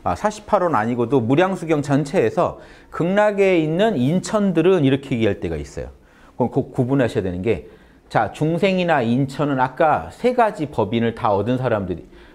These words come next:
그러니까 어-, 얻은 사람들이긴 한데, 자, 신인, 순인, 법인 이렇게 했을 때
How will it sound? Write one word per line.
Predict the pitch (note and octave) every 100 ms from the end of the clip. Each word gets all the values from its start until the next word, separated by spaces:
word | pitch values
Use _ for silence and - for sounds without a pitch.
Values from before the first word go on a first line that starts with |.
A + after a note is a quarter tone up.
| - -
그러니까 | A#2 G2+
어-, | A#2+ B2
얻은 | B2 D#3+
사람들이긴 | D#3+ C#3+ C3+ A#2+ A#2+
한데, | E3+ C3+ B2+ A#2 - - - -
자, | B2 A2
신인, | G#2+ - A#3 A3+ A2 - - - - _
순인, | - - A3 G#3 C3+ C#2+ - - - - _ - - _ - -
법인 | C#3 C3 F#3+ B2
이렇게 | A2+ C3 -
했을 | C#3+ C#3+ G#2+
때 | - C#3+ D2